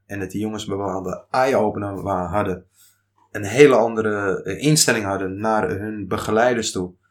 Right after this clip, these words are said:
had iedereen zoiets van, "Huh, hoe kan het nou?" Maar juist omdat wij dus wel die ene keer die stap hebben gezet om iets te doen wat misschien anderen niet zouden durven,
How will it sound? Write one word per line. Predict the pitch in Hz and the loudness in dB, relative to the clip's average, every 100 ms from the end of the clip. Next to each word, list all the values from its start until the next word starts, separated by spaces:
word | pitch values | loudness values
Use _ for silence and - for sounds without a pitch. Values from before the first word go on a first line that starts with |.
| _ _ _ | _ _ _
had | 104 | -8
iedereen | 107 101 90 | -6 -6 -6
zoiets | - 90 | -6 -8
van, | - | -10
"Huh, | 98 | -10
hoe | 143 113 | -8 -8
kan | 147 151 | -6 -6
het | 98 | -4
nou?" | 80 80 - - _ _ _ | -8 -10 -20 -20 _ _ _
Maar | 92 | -8
juist | 98 104 131 147 117 | -2 4 8 8 4
omdat | 110 104 | -2 0
wij | 120 104 92 | 2 2 0
dus | 85 95 | -4 -4
wel | 107 117 | 0 2
die | 101 - | 0 -4
ene | 123 135 127 | -2 0 -2
keer | 123 | -4
die | 104 | -4
stap | 104 123 117 | -2 -2 -2
hebben | 110 95 | -2 -6
gezet | - 87 113 110 - _ _ _ _ _ _ | -6 -2 0 0 -6 _ _ _ _ _ _
om | 92 104 | -8 -6
iets | 101 | -4
te | |
doen | 101 113 | -2 -2
wat | 95 | -2
misschien | 98 107 - | -4 -4 -4
anderen | 120 110 | -4 -4
niet | 104 | -4
zouden | 101 85 | -4 -4
durven, | 87 113 131 - | -4 -4 -4 -8